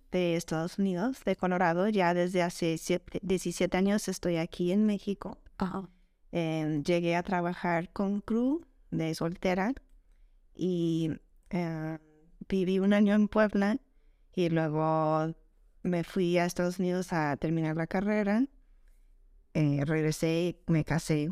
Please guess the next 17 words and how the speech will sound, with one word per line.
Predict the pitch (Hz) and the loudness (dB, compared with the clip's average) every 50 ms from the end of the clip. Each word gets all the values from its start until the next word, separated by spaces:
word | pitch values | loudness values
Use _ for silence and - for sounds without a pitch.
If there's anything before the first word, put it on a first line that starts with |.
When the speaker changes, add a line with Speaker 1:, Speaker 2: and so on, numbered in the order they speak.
| - - - | -6 -6 -4
Speaker 1:
con | 160 151 147 | -2 0 0
mi | 151 160 | 0 0
esposo, | 170 - - - 240 - - 240 | -2 -2 0 -2 0 0 -2 -2
que | - - 180 | 0 2 2
es | 180 190 | 2 2
mexicano, | 165 165 - - - - - 226 220 208 220 277 311 - _ - - - - - _ _ _ _ _ _ _ - - | 0 -2 -4 -8 -6 -2 2 4 4 4 4 2 -2 -6 _ -20 -20 -20 -20 -20 _ _ _ _ _ _ _ -12 -6
y | - 185 180 170 165 165 160 160 156 156 151 151 - - - | -4 -2 0 0 0 0 0 -2 -2 -2 -4 -6 -6 -6 -6
estuvimos | 185 170 170 - 175 170 160 165 160 170 - | -6 -6 -4 -2 -2 0 0 0 0 -2 -2
sirviendo | - 180 180 180 175 170 175 170 170 175 170 | -4 -2 0 0 0 0 0 0 0 0 0
en | 165 160 160 156 156 156 | 0 -2 -2 -2 -2 -2
Querétaro. | - 196 185 202 - - 214 185 180 190 - - - - _ - | 0 0 0 0 0 -2 -2 -4 -4 -6 -10 -16 -20 -20 _ -8
En | 180 170 170 170 | -4 -4 -2 0
Querétaro | 165 185 185 196 190 - 208 196 196 196 202 240 320 311 - _ _ - - - | 0 0 0 0 0 0 0 2 2 2 2 0 -2 -4 -8 _ _ -20 -10 -6
es | - 165 165 - | -4 -4 -4 -2
cuando | - 165 165 165 165 165 165 | -2 0 0 0 0 0 0
nacieron | 160 156 156 - - 165 156 156 160 | 0 -2 -2 -2 -2 -2 -2 -2 -2
nuestros | 156 156 - - 170 165 156 - - - | -2 -2 -4 -4 -4 -4 -6 -6 -10 -14